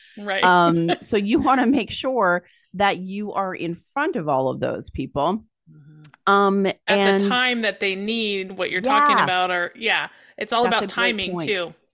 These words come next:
Speaker 1: Mm-hmm.
Speaker 2: Yeah, that's such a valid point. And people aren't gonna remember. It's like, you know, and even, like, when you do a podcast topic,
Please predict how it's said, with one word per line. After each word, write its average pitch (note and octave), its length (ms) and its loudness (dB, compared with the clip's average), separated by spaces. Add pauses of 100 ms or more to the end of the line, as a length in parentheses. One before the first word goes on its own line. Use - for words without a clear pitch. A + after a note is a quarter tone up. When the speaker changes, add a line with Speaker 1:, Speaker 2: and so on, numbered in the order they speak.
Speaker 1:
Mm-hmm. F3+ 260 -12
Speaker 2:
Yeah, E3+ 200 2 (380)
that's E3+ 160 -6
such F3+ 180 -10
a E3 40 -10
valid D#3 380 0
point. D3 400 -4 (300)
And A#3+ 100 -6
people D4+ 300 0
aren't C4 160 -4
gonna G3+ 180 -4
remember. C#3 540 -4
It's F3 340 -4
like, E3+ 320 -2 (1200)
you G#3+ 140 -2
know, F#3 220 2
and A3 180 0
even, B3+ 240 -4
like, B3 180 -4
when A3 140 -2
you A3 80 -2
do G#3 160 0
a G3 60 0
podcast F#3+ 600 -2
topic, - 760 -2